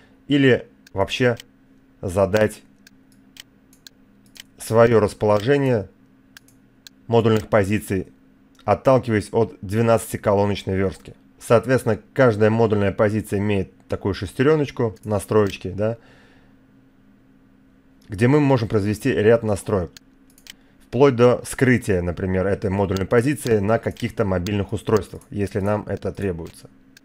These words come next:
Встроенное меню, которое мы можем отключить или включить.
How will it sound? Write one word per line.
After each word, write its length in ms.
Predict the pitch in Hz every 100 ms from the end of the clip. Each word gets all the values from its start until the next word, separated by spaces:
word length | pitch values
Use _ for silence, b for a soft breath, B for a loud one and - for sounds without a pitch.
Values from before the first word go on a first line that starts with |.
| _ _ -
Встроенное 460 | - 127 131 113
меню, 280 | 110 131 170 160 -
которое 300 | - 117 131
мы 100 | 123
можем 320 | 123 117 117 117
отключить 540 | 101 120 104 120 -
или 180 | 113 113
включить. 580 | 104 113 101 117 101